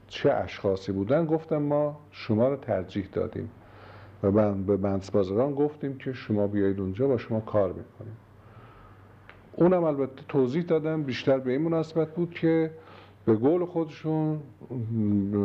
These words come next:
سالها ناظر فعالیت‌های بنده به عنوان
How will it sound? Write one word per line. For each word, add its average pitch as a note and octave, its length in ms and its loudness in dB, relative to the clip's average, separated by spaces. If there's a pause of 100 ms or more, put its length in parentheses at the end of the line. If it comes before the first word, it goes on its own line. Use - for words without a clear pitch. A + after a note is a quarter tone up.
(320)
سالها A#2+ 800 2
ناظر C3 600 2
فعالیت‌های A#2 760 0
بنده B2 400 0
به B2+ 140 -2
عنوان A#2 500 2